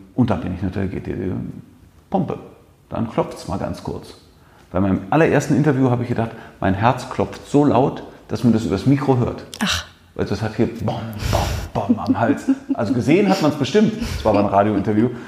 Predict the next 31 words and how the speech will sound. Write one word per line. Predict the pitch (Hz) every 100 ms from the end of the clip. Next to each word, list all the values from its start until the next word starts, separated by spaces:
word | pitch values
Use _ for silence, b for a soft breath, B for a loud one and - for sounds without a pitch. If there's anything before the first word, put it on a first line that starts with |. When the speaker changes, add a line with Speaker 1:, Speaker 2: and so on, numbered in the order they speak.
| B 285 -
Speaker 1:
Ähm, | 131 117 117 - B B _
und, | - 123
und | - 120 110
ich | - 120
war |
fürchterlich | 117 143 139 101
aufgeregt. | 78 110 139 135
Und | 117
jetzt | 110 117
gibt's | 117 -
das | 120 131
manchmal | 131 135 156
auch. | 160
Da | -
gibt's | 110 -
ja | 139
Tricks. | - 175 - - - B B B B B
Also | 101
wenn | 104
ich | 113
zum | 113
Beispiel | 101 - -
körperlich | - 147 151 180 180 - - - -
hibbelig | 165 170 165 165
bin, | 175 185
Speaker 2:
Mhm. | 254 226 170 262 - - _ _ _
Speaker 1:
gibt | - -
eine | -
körperliche | - 113 127 120 120 113
und | 80 92
eine | 98 98